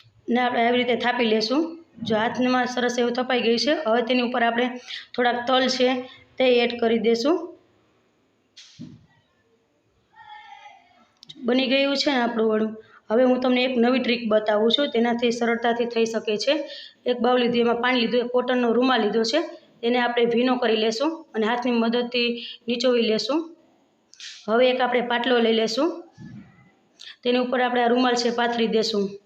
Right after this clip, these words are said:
હવે તેમાં આપણે, અ, જે વડાનું બેટર છે એ લઈ લેશું, ગોળ બા-, ગોળ રોલ વારી લેશું.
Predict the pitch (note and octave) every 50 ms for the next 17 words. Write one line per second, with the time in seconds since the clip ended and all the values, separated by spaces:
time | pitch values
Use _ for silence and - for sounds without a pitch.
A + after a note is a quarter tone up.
0 | _ _ _ _ _ _ _ _ _ _ _ _ _ _ _ _ _ _ _ _
1 | _ _ _ _ _ _ _ _ - - - _ _ _ _ _ _ _ _ _
2 | _ _ _ _ _ _ _ _ _ _ _ _ _ _ _ _ _ _ _ _
3 | _ _ _ _ _ _ _ _ _ - G3+ A3 A#3 C4 C4 C4 C4 B3+ B3+ B3
4 | B3 B3 A#3+ A#3+ A#3+ B3+ B3+ B3+ B3+ B3 B3 B3 - - - - _ - - -
5 | A#3 A#3 A#3 A#3 A3+ A#3 A#3+ B3+ B3 A#3+ A3+ B3 G#3+ F#3 F3+ - _ _ _ _
6 | - - - _ - A3+ B3 B3+ B3+ B3+ A#3+ A3 B3+ C4 C4 C4+ B3+ B3+ B3+ A#3+
7 | B3 B3+ A#3 A3+ A3+ A3+ A#3 A3+ A#3 D4 B3+ A3 A#3 B3 B3+ - B3 - - -
8 | _ _ - G#3+ A3+ A#3 - - - - _ _ _ _ _ _ _ _ _ _
9 | _ - A#3+ A#3+ A#3+ A#3 B3+ C4 C4+ B3 A#3+ A3+ A3 A3+ A3 A3 A3 A3 - C#4
10 | F4 - - -